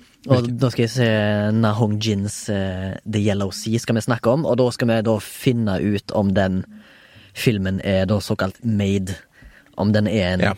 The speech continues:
Speaker 1: made gangsterfilm eller ikke.
Speaker 3: Stemmer.
Speaker 1: Og da
Speaker 2: Mm.
Speaker 1: skal jeg prøve å shoute ut oss litt da, kanskje.
Speaker 3: Det var fett.
Speaker 1: Ja.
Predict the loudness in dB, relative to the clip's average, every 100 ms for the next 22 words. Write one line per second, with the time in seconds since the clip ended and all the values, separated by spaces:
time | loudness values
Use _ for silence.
0 | -4 -2 2 2 2 0 -2 -2 -4 0
1 | 0 0 0 0 0 -4 -10 -12 -20 -20
2 | -18 -10 -10 -10 -18 -20 -20 -12 -2 2
3 | 4 6 6 4 2 0 0 0 0 -2
4 | -2 0 0 0 -4 -6 -4 -6 -6 -10
5 | -12 -18 -6 0 0 0 -4 -6 -12